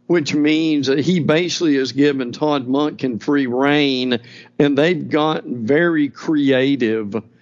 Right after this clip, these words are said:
w-, with the weapons that they have got, which I thought was interesting. Now, they've scored in twenty-one to twenty-seven possessions. They, uh,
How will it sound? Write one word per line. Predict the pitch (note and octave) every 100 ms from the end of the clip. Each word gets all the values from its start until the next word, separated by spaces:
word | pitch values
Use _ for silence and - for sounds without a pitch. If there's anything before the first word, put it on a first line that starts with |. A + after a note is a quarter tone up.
| _ _
w-, | - C3+ C3+ C#3+ E3
with | D3+ D3
the |
weapons | B2 B2 C3+ D3 - D3+ C#3+ D#3
that | B2
they | C3 D3+
have | C#3+ A2+ G#2+
got, | C3 C3 D#3 E3+ - _ _ _
which | E3 D3+
I | D#3+
thought | D3 D#3 D3
was | B2+
interesting. | E3 E3 E3+ C#3+ - D3 C#3 C3+
Now, | C3
they've | C3 E3+ -
scored | F3 E3 E3
in | C#3+ A#2
twenty-one | D#3 D3+ C#3 C#3
to | C3+
twenty-seven | B2+ D3 C3 A#2+ C#3+ B2+ A2
possessions. | A#2+ G#2+ C3+ C#3+ - A#2+ A2+ A2+ - - - - -
They, | C#3 C#3+ C#3+ B2 - - -
uh, | C#3+